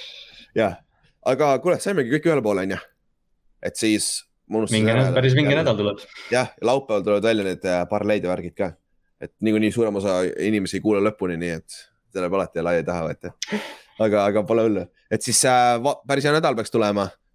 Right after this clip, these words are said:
Speaker 1: Kui, äh, midagi lahedat, hoidke silma peal meie grupil või siis nendel fantasy chatidel, mis meil
Speaker 2: Postit-,
Speaker 1: on.
Speaker 2: postita-, postitage ise ka gruppi, kui tahate, jah.
Speaker 1: Jah,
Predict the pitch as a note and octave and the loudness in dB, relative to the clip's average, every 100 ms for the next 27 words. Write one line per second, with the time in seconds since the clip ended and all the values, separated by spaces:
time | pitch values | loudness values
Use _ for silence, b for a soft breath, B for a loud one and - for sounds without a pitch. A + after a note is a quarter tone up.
0 | _ _ _ A#2 A2+ G#2 G#2 G2 A2 A#2 | _ _ _ 0 2 2 2 0 0 0
1 | G#2 G#2+ A#2+ B2 G2+ F#2+ A#2 A#2 G#2+ B2 | 2 2 4 2 0 -2 -2 -2 -2 -2
2 | A2+ A#2+ G#2+ G2 F2+ C#3+ D3 A2 G2+ F#2 | 2 2 2 0 0 -2 -2 0 0 0
3 | - F#2 F#2 F2 F2+ F2+ F2 F2 E2+ - | -6 -4 -4 -4 -6 -2 -2 -2 -4 -4
4 | A2+ A2+ - E2+ E2+ G#2 G2 - E2 E2 | -4 -4 -6 -14 -8 -6 -8 -10 -10 -8
5 | E2 - G2 A#2+ A#2 - A#2 - - A#2 | -10 -4 -2 0 -2 0 -2 -2 0 0
6 | A#2+ A#2+ A#2+ A#2+ B2 C3 C3+ C#3 D3 D3 | 0 -2 0 0 2 4 4 2 0 -2
7 | A2+ A2+ A2+ G#2+ G#2 G#2 - - A2+ | 0 0 0 -2 -4 -6 -6 0 2